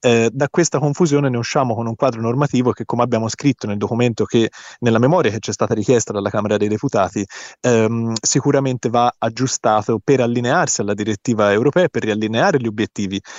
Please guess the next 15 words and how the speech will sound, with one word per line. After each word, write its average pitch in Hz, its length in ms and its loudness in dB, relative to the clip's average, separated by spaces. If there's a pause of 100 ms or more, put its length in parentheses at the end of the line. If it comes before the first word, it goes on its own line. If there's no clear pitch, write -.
agli 110 180 0
obiettivi 117 360 0
europei, 120 340 2
perché 113 280 0
è 110 40 2
impensabile 123 880 0
che 139 120 0
in 107 120 2
un 107 80 -4
contesto 120 420 0
come 120 120 -4
quello 117 220 -2
attuale 113 320 0
in 104 100 -8
cui, 120 300 0